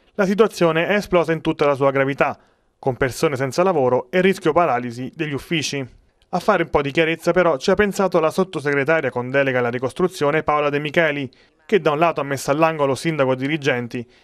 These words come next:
e dall'altro stigmatizzato il paradossale impasse che si è creato negli uffici del capoluogo. "Le norme nazionali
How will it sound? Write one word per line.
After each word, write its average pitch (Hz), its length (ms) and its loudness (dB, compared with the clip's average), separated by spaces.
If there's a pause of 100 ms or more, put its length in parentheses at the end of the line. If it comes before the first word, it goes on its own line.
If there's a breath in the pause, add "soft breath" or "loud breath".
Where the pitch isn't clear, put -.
(120)
e 220 140 2
dall'altro 175 480 2
stigmatizzato 165 760 0
il 139 100 -4
paradossale 139 520 0
impasse 127 560 -4 (240 soft breath)
che 185 120 -2
si 208 120 0
è 196 60 2
creato 139 420 -2
negli 185 160 0
uffici 139 320 -4
del 120 160 -2
capoluogo. 131 720 0 (600)
"Le 139 120 -2
norme 143 260 0
nazionali 170 600 0